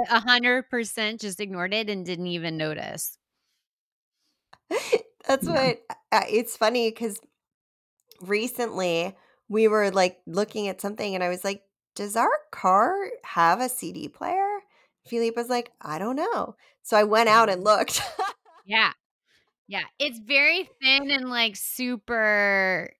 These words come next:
Speaker 1: hidden. Like, it's a thing that you wouldn't know is there until you're looking for it.
Speaker 2: Yeah. Remember when you used to, to play a C D, you would have to take your, like,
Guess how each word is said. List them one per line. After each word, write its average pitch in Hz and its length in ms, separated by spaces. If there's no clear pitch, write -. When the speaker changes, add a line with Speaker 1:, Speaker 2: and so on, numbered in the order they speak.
Speaker 1:
hidden. 180 640
Like, 196 260
it's 208 240
a 214 280
thing 220 260
that 214 120
you 208 240
wouldn't 190 340
know 190 340
is 165 220
there 180 180
until 185 220
you're 160 160
looking 156 320
for - 160
it. 50 200
Speaker 2:
Yeah. 202 440
Remember 240 440
when 320 140
you 285 160
used 220 340
to, 214 320
to 208 120
play 185 260
a 190 40
C 202 220
D, 165 180
you 196 80
would 185 80
have 180 180
to 190 80
take 190 320
your, 170 380
like, 170 340